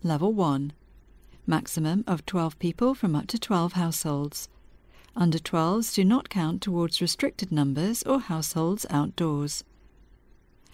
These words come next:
Outdoor socialising, level zero. Maximum of fifteen people from up to fifteen households. Under twelves do not count towards restricted numbers or households outdoors.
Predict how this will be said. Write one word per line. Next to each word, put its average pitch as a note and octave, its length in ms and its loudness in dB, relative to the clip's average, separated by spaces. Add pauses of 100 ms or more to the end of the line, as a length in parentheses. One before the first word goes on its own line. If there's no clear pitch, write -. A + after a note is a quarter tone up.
(140)
Outdoor D#3+ 340 0
socialising, D3+ 920 2
level E3 300 0
zero. D#3 560 0 (800)
Maximum E3+ 640 0
of E3+ 160 2
fifteen E3+ 520 0
people F3+ 480 -2 (220)
from D#3+ 220 0
up D#3 140 -2
to E3+ 100 -4
fifteen G#3+ 520 2
households. D3+ 800 -2 (640)
Under D3+ 220 2
twelves E3 560 -2
do F3+ 100 0
not G#3+ 280 2
count E3+ 320 -2
towards G#3+ 400 0
restricted - 500 -2
numbers D3 540 0
or C#4 100 2
households D#3+ 760 -2
outdoors. C#3+ 760 -2